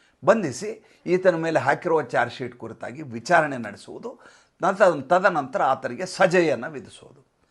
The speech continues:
ಯಾವಾಗ ಈ ಪ್ರಕರಣ ಈ ರೀತಿಯಾದಂಥ ತಾರ್ಕಿಕ ಅಂತ್ಯಕ್ಕೆ ಬರುತ್ತೋ, ಇದ್ದಕ್ಕಿದ್ದ ಹಾಗೆ ಲಬೋ, ಲಬೋ, ಲಬೋ, ಲಬೋ ಶುರುವಾಗತ್ತೆ ಇಡೀ ಗಾಂಧಿ ಕುಟುಂಬದಲ್ಲಿ,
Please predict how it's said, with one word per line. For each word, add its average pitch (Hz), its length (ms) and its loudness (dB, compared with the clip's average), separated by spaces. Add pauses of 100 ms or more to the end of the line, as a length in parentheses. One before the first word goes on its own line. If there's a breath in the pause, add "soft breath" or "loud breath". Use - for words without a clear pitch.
(480)
ಯಾವಾಗ 240 360 10
ಈ 240 260 4
ಪ್ರಕರಣ 214 420 6
ಈ 202 300 0
ರೀತಿಯಾದಂಥ 180 840 2
ತಾರ್ಕಿಕ 170 640 0
ಅಂತ್ಯಕ್ಕೆ 165 440 0
ಬರುತ್ತೋ, 131 400 -6
ಇದ್ದಕ್ಕಿದ್ದ 143 520 -6
ಹಾಗೆ 131 240 -2
ಲಬೋ, 135 300 -2
ಲಬೋ, 135 320 -4
ಲಬೋ, 127 260 -4
ಲಬೋ 117 300 -8
ಶುರುವಾಗತ್ತೆ 143 640 -4
ಇಡೀ 135 220 -6
ಗಾಂಧಿ 120 360 -8
ಕುಟುಂಬದಲ್ಲಿ, 117 680 -12